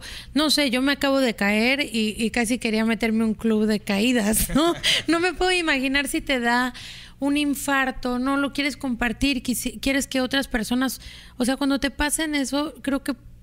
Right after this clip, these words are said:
Speaker 1: pocos te pueden entender si no estuvieron en esa, en ese, pues, en ese episodio tan fuerte,
Speaker 2: Claro, y
Speaker 1: que
Speaker 2: lo
Speaker 1: literalmente te pudo haber costado la vida.
Speaker 2: Claro, y lo más importante es prevenirlo, hacer que nuestros hijos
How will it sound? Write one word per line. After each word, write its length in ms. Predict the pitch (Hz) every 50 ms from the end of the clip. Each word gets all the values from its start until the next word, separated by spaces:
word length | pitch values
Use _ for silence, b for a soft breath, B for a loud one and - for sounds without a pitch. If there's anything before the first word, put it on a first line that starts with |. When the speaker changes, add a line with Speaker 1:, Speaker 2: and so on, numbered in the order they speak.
| -
Speaker 1:
pocos 360 | - 302 294 - - 311 - -
te 100 | 269 220
pueden 260 | - 254 262 262 269
entender 480 | 269 247 220 - 240 226 220 233 233
si 160 | 214 - - 240
no 120 | 220 220
estuvieron 560 | 196 - 220 214 220 220 220 220 214 208 196 B B B B B B -
en 160 | - 220 214
esa, 560 | 220 214 - - 220 208 208 202 196 190 202 214 226 220
en 260 | 262 247 220 202 208
ese, 680 | 208 202 175 - - 214 208 202 196 196 196 196 202 208 - -
pues, 180 | 240 247 - 240
en 100 | 233 240
ese 240 | 262 - - 285 277
episodio 540 | 254 - - 226 202 - - 240 247 262 254
tan 200 | - 233 208 185
fuerte, 540 | - 277 349 - - - - 220 185 175 B B B B B B B B B B B - -
Speaker 2:
Claro, 260 | - 147 151 113 90
y 20 | -
Speaker 1:
que 80 | 226
Speaker 2:
lo 60 | 247 247
Speaker 1:
literalmente 640 | 254 - 277 269 269 294 330 330 349 330 - 330
te 100 | - 277
pudo 220 | 220 - 269 277 277
haber 200 | 277 277 262 247
costado 440 | - 262 - - 247 233 226 226 220
la 120 | 214 208
vida. 380 | 233 294 311 294 226 175 - - - - - -
Speaker 2:
Claro, 180 | - 156 170 160 -
y 80 | 123
lo 100 | 117 117
más 220 | 117 123 135 135 185
importante 420 | 170 165 151 131 - 139 131 -
es 60 | 147
prevenirlo, 560 | - - 120 107 107 117 147 160 123 98 98 92
hacer 240 | 104 - 123 113
que 100 | - 143
nuestros 460 | 139 127 110 - - - 101 - - 147
hijos 420 | 147 - - 151 147 151 - -